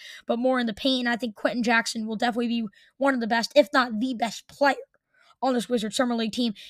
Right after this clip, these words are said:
Then you have someone like Usan Usani, Usan E, Iyi. It's kinda hard to pronounce. Usan Usani and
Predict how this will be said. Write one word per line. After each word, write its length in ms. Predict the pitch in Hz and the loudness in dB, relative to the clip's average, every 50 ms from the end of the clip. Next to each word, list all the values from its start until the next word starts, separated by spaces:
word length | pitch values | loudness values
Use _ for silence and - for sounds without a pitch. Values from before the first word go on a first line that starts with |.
| - - | 0 6
Then 140 | 285 330 403 | 6 6 6
you 80 | 427 403 | 8 4
have 140 | 370 349 | 4 4
someone 240 | - 339 320 311 302 | 4 4 4 4 4
like 160 | 294 277 277 | 4 2 0
Usan 520 | - 285 277 - - 302 277 277 277 262 - | 0 -2 -2 0 0 0 2 2 0 -2 0
Usani, 680 | 277 285 254 - 277 254 277 294 294 269 233 202 208 _ _ _ - | -2 -2 -2 -2 -2 -2 -2 -2 -2 -2 -4 -6 -8 _ _ _ -6
Usan 560 | 285 285 - - 277 240 240 233 226 233 226 - _ - | -6 -4 -2 -2 -2 0 0 -2 -2 -4 -8 -10 _ -2
E, 380 | 277 285 269 240 214 196 185 - _ _ _ _ _ _ _ _ _ _ _ _ - | 0 0 2 2 0 -4 -8 -12 _ _ _ _ _ _ _ _ _ _ _ _ -4
Iyi. 460 | 285 294 269 220 214 202 196 175 - _ _ _ _ | -2 -2 0 -2 -4 -8 -10 -12 -16 _ _ _ _
It's 200 | - 240 208 - | -8 -6 -6 -4
kinda 240 | - - 294 269 247 | 0 2 2 4 4
hard 180 | 233 247 240 226 | 4 4 2 2
to 60 | 214 | 0
pronounce. 340 | 220 233 220 214 208 202 - - - - - - | -4 -4 -4 -4 -6 -8 -10 -16 -20 -16 -8 -6
Usan 460 | 302 330 - - 339 311 320 320 269 - - - - - | -4 -2 4 6 6 6 6 4 2 -2 -6 -8 0 4
Usani 840 | 311 320 254 - - 277 262 262 262 285 294 277 226 196 170 180 _ _ _ _ _ _ - _ _ - | 4 4 6 6 4 4 4 4 4 4 4 2 2 0 -6 -12 _ _ _ _ _ _ -20 _ _ -6
and 420 | 262 269 269 262 254 254 247 240 | -4 -2 -2 -2 -4 -4 -6 -8